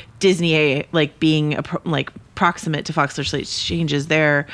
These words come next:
strategy about anything? Because, like, obviously this is the, like, this is the awards feather in their cap that came with the acquisition of Fox, and I'm just curious to see if we see any changes as a result of that, or any, any, um,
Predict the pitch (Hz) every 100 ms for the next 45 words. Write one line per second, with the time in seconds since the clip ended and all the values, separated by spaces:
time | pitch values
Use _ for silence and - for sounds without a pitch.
0 | - - - 175 151 151 147 143 143 143
1 | 160 156 151 151 160 151 151 180 185 180
2 | 160 160 160 147 156 147 139 139 - -
3 | - - - - 190 190 165 170 160 156
4 | 151 147 170 151 147 147 135 - 160 143
5 | - - 143 - 175 147 139 147 139 131
6 | 139 165 - 139 139 143 143 127 123 -
7 | - - - - 160 151 147 - 165 156
8 | 147 - - 147 135 - - 151 139 131
9 | - 147 151 135 135 131 123 - - -
10 | - - 160 139 139 147 143 139 135 139
11 | 139 143 139 135 139 - 170 151 143 143
12 | 147 143 143 139 147